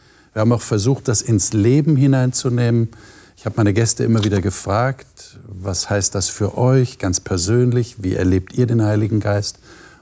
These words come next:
Und da haben wir einige Antworten gehört. Und ich hoffe, dass die auch als authentische Antworten wahrgenommen worden sind. Heute wollen wir dieses Thema jetzt abrunden, indem wir noch einmal drei Texte uns anschauen im Neuen Testament.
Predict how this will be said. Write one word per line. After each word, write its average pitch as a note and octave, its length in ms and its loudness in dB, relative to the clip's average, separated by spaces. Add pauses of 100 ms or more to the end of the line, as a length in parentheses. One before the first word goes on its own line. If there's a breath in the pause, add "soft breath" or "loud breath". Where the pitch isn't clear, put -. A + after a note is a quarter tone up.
Und B2+ 60 -2
da C3 80 2
haben E3+ 140 2
wir D#3+ 80 0
einige C#3+ 320 0
Antworten A#2+ 480 -2
gehört. G#2 460 0
Und F#2 180 -4
ich - 160 -8
hoffe, A#2 200 -2
dass G#2 200 0
die - 160 -2
auch - 240 -4
als - 420 -2
authentische B2 640 0
Antworten G#2 480 0
wahrgenommen F2+ 560 0
worden C2+ 260 -4
sind. - 300 -8 (640 loud breath)
Heute F3 240 2
wollen E3 180 0
wir D#3 80 2
dieses C#3 300 0
Thema C3+ 280 0
jetzt B2 300 -4
abrunden, F#2+ 760 0 (440 loud breath)
indem C3+ 220 2
wir D#3 80 4
noch A2+ 120 -2
einmal E3 580 0 (580)
drei B2+ 280 -2
Texte - 420 -4
uns F#2+ 200 0
anschauen A2+ 500 0
im G2 140 4
Neuen D3 240 2
Testament. F2 800 -4